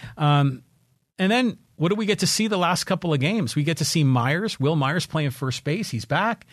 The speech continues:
And Wil Myers, what, I mean, it's just kind of a joy to see him play first. He's enjoying himself. He's making plays that Hosmer often failed to make. And he's doing it with kind of a,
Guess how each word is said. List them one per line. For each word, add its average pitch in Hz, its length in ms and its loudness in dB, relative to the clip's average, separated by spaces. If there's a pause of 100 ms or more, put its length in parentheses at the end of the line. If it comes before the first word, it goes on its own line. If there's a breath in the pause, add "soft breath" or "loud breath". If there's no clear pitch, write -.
(320 loud breath)
And 151 160 2
Wil 247 180 4
Myers, 226 600 2 (840 soft breath)
what, 233 340 -2 (300)
I 190 40 -2
mean, 226 240 0
it's 190 100 0
just - 200 0
kind 220 180 0
of 170 60 0
a 160 60 2
joy 160 360 2
to 139 80 2
see 180 240 2
him 156 160 4
play 160 220 0
first. 269 420 -2
He's 123 180 2
enjoying 123 460 0
himself. 175 480 0 (220 loud breath)
He's 135 200 2
making 160 400 2
plays 147 440 2
that 135 80 -4
Hosmer 156 680 0
often 147 400 2
failed 147 500 2
to 139 100 -2
make. 123 440 -2 (560 soft breath)
And 170 320 2
he's 156 180 4
doing 196 320 2
it 233 160 0
with 170 180 0
kind 170 260 2
of 156 160 2
a, 123 300 2